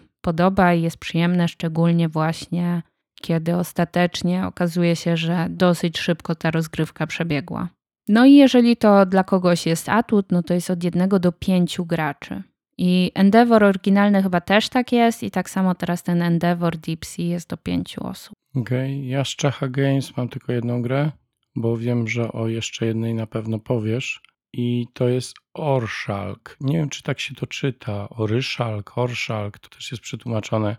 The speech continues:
Speaker 2: w taki sposób przez Czachę. Oryginalna nazwa jest jeszcze troszkę inna, albo ja nie jestem w stanie jej przeczytać, przepraszam. Jest to szybka gra strategiczna, niepozbawiona oczywiście losowości, są tam kości, ale jest ładnie wykonana. No i przede wszystkim jest to gra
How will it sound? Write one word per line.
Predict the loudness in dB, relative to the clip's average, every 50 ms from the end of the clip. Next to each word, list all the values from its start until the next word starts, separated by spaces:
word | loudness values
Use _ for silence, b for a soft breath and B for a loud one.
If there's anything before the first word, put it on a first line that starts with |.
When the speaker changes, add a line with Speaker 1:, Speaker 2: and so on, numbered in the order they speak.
| _ _
Speaker 2:
w | -8
taki | -8 -8 -8 -12
sposób | -10 -6 -6 -6 -4 -6 -8
przez | -8 -6 -6 -4 -6 -6 -8 -12
Czachę. | -6 -2 0 0 0 0 -2 -2 0 0 0 -2 -6 _ _ -8
Oryginalna | -6 -4 -2 0 0 0 0 0 0
nazwa | 0 -2 -2 -2 -2 -2
jest | -2 -2 -2 -4
jeszcze | -6 -6 -4 -4 -6 -6
troszkę | -4 -4 -4 -4 -4 -4 -6 -8 -8 -8
inna, | -6 -4 -4 -2 -2 -2 -2 -2 -4 -4 -4 -6 -8 -12 _ _ _ _ _ _
albo | -6 -6 -4 -4 -4 -2 -2 -2 -4 -6 -10 _ _ _ -12 -10 -10 -10 -8
ja | -6 -4 -2 0
nie | 0 -2
jestem | -2 -4 -8 -10
w | -12
stanie | -8 -6 -4 -4 -2
jej | -4 -4
przeczytać, | -6 -8 -12 -12 -14 -12 -8 -8 -8 -8
przepraszam. | -8 -10 -12 -12 -8 -6 -6 -6 -4 -4 -2 -2 -2 -4 -6 _ _ _ _ _ _ -6
Jest | -4 -2
to | -2 -2
szybka | -2 -2 0 2 2 2
gra | 4 2 2
strategiczna, | 0 -2 -6 -4 -2 -4 -4 -4 -6 -6 -4 -2 0
niepozbawiona | 0 -2 -4 -6 -10 -10 -6 -6 -4 -4 -2 -2 0 -2 -2 -4
oczywiście | -6 -8 -10 -12 -12 -10 -10 -8 -6 -6
losowości, | -6 -4 -4 -4 -2 0 -2 -2 -2 -6 -10 -10
są | -10 -8 -10 -10
tam | -10 -10 -14 -10
kości, | -4 -2 0 0 0 -4 -4 -4 -2 -2 -2 -4 _ _ _
ale | -2 0 0 2
jest | 0 0 -2
ładnie | -2 0 0 0 -2
wykonana. | -2 -4 -2 -2 0 0 0 0 0 0 0 0
No | 0 0 -2
i | -2
przede | -4 -6 -6 -6 -6
wszystkim | -6 -6 -10 -8 -6 -4 -2
jest | -2 -2 -4 -4 _
to | -2 -2 0 -2
gra | -2 -2 0 0 -2 -2